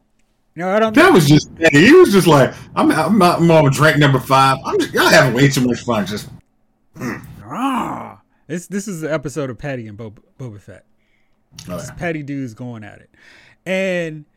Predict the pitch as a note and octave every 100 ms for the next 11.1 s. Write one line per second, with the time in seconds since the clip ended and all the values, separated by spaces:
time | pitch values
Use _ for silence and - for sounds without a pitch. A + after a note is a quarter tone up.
0 | _ _ - D#3+ G#3 F3+ F3 G3+ A3 G3+
1 | D3 B2 A2+ A2 G2+ G#2 - _ _ _
2 | _ A#2 C#3+ C3 B2 D3 D#3 D#3+ D#3 D3
3 | C#3+ - C#3+ C3+ A#2+ A2+ B2+ A#2 A2+ B2
4 | B2 C3 - A2 G2+ A2 A2 B2+ C3+ C3
5 | A#2 A2 B2 G#2+ G2+ F2 F2 A#2+ - -
6 | - C#3 C#3 D3 F3 E3+ C#3+ B2 G#2 G2+
7 | F2 - _ _ _ F#3 - F3+ - -
8 | C#3 B2+ - F3 C4+ D4 A3+ A3+ E4 D#4+
9 | E3+ D#3 E3 B2+ _ _ _ _ _ B3+
10 | B3+ F#3 F#3+ G3 D3 B2+ B2 G2 - -
11 | _